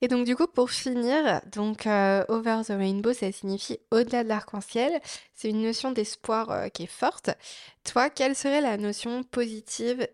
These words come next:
et inspirante que tu voudrais transmettre, euh, aujourd'hui pour terminer cet épisode ? Euh, un petit mot de la fin, une petite phrase pour, euh, pour conclure sur quelque chose de positif.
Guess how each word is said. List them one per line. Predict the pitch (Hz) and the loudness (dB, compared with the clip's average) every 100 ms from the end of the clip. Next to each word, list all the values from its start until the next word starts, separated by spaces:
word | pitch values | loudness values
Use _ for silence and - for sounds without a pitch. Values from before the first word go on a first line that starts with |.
| - | -6
et | 208 196 202 - | -4 -2 -2 -2
inspirante | 220 - - 220 220 - - | -6 -6 -4 -2 -2 -4 -6
que | 220 | -6
tu | - | -6
voudrais | 208 202 202 | -8 -4 -2
transmettre, | 202 - 214 - 233 240 - | -4 -6 -8 -4 -4 -2 0
euh, | 208 196 | 2 2
aujourd'hui | 226 214 208 208 233 | 0 2 2 2 0
pour | - 208 | -2 -4
terminer | 196 196 196 202 | -4 -4 -4 -4
cet | 214 202 202 | -4 -4 -6
épisode ? | 196 208 202 202 214 | -6 -4 0 0 -2
Euh, | 196 190 - - - - | -4 -6 -10 -16 -18 -10
un | 214 196 | -4 -4
petit | 196 - | -4 -4
mot | 202 202 | -2 0
de | |
la | 202 196 | 0 -2
fin, | - 202 208 208 | -2 0 0 0
une | 196 | -2
petite | 196 196 - | -6 -8 -10
phrase | - 214 214 - | -6 -2 -2 -4
pour, | - 202 | -10 -4
euh, | 180 185 190 - - - - - _ - | -2 -2 -6 -12 -20 -20 -20 -20 _ -12
pour | 202 | -6
conclure | - 208 240 247 | -2 0 0 0
sur | 233 | 0
quelque | 202 196 | -2 -4
chose | 214 240 226 | -2 -2 0
de | 208 | -2
positif. | - 208 208 - - 220 - - | 0 -2 -4 -10 -10 -8 -10 -10